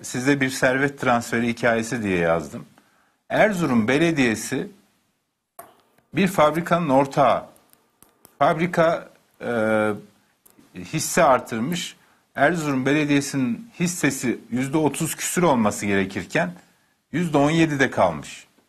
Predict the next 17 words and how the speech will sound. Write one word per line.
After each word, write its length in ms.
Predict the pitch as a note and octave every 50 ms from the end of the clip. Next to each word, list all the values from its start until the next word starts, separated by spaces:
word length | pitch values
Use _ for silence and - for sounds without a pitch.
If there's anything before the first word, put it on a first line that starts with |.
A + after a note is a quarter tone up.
| _ _ _ _ _ _ _ _ _ _ _ _ _ _ _ _ _ _ _ _ _ _ _ _
Bir 100 | - C3+
takım 320 | - D3+ C#3 - C#3 B2+ A#2+
oyunlarla. 640 | A#2 A2+ A2+ A2+ G#2+ G#2 G2 F#2 F#2 F2 - - -
Şimdi 320 | - - E3 G3 E3 C#3
belediye 460 | C3 C3+ C#3+ D#3+ E3 D#3+ G3 G3 F#3
başkanı, 600 | D#3+ D3 C3 - - - - G#2 F#2+ F2+ - - - - - _ _ _ _ _ _ _ _ _ _ _ _ _ _ _ _ -
bu 140 | C#3 F3
hisselerin 600 | F3 F3 E3+ F3 - - E3 C#3+ C#3 C3+ B2+ A#2+
peşine 440 | A#2 - D3 C#3 - - F3 F#3 E3+
düşmüş. 380 | C#3 A#2+ - - C3 B2+ - -
Bakın 240 | D#3+ D#3+ - E3+ B2
iktidar 540 | A2+ C3 - - - D3 C#3+ D#3+ E3+ F#3
mensubu 540 | F#3 E3 C3+ A#2+ G#2+ - - G#2+ F#2 F#2 F2
belediye 400 | F#2 F2+ F2 F2+ D#2+ E2 D#2+ D#2
başkanı, 460 | D2+ D#2 D2+ - - - D#2 D#2 D2+
ak 300 | - - A#2+ - - -
Partili. 520 | - D#3 C3 A2 G2 - F#2+ D#2+ D2+ D2